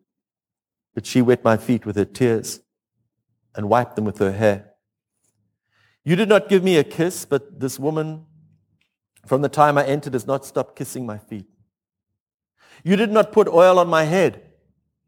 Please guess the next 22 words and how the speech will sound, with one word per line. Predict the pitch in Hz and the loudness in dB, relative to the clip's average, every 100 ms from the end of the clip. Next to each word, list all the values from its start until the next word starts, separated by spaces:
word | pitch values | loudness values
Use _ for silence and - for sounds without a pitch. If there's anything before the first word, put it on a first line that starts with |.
| _ _ | _ _
but | 151 | -12
she | - 214 | -4 2
has | 190 | 2
poured | - 190 175 | 2 0 0
perfume | - 196 196 202 208 151 | 0 0 0 2 0 0
on | 143 | -4
my | 139 | -6
feet. | 123 175 147 - _ _ _ _ _ _ _ _ _ _ _ _ _ _ _ | -4 -4 -4 -8 _ _ _ _ _ _ _ _ _ _ _ _ _ _ _
Therefore, | 143 160 165 | 2 2 4
I | 151 | 2
tell | 143 - 151 | 2 -2 0
you, | 139 | 0
her | 127 131 | -2 -4
many | 139 135 | -4 -6
sins | 120 151 127 104 | -4 -4 -4 -6
have | 104 | -6
been | 127 117 | -8 -6
forgiven, | 117 113 135 113 90 - _ _ _ _ _ _ _ _ _ _ _ _ _ _ _ _ | -6 2 2 2 -4 -10 _ _ _ _ _ _ _ _ _ _ _ _ _ _ _ _
for | - 113 | -10 -10
she | - 139 | -4 -2
loved | 120 117 107 | 2 2 0
much. | 104 82 - - - | -10 -12 -14 -20 -20